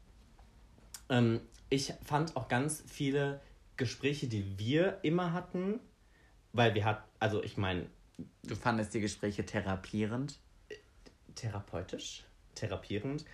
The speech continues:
Speaker 1: Ther-
Speaker 2: Te-, Terra-
Speaker 1: Terrabänder.
Speaker 2: Terrabänder, <laughs> danke.
Speaker 1: Ähm, ich, ja, nein, ich hab ganz viel, egal ob's Arbeitskontext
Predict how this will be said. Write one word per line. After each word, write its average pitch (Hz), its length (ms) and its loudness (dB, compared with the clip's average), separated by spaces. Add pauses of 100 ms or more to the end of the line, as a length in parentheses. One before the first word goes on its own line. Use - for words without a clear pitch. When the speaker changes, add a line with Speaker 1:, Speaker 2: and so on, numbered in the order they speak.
(280)
Speaker 1:
Ther- 123 300 2 (1120)
Speaker 2:
Te-, - 240 0 (200)
Terra- 101 840 0
Speaker 1:
Terrabänder. 87 840 4
Speaker 2:
Terrabänder, 156 1400 12
<laughs> - 60 -6
danke. 147 680 6
Speaker 1:
Ähm, 156 240 8 (260)
ich, - 280 0 (120)
ja, 143 420 8
nein, 139 280 4
ich - 220 -6
hab 143 220 2
ganz 147 360 0
viel, 147 600 2 (600)
egal 139 360 6
ob's - 260 -2 (240)
Arbeitskontext 120 1200 2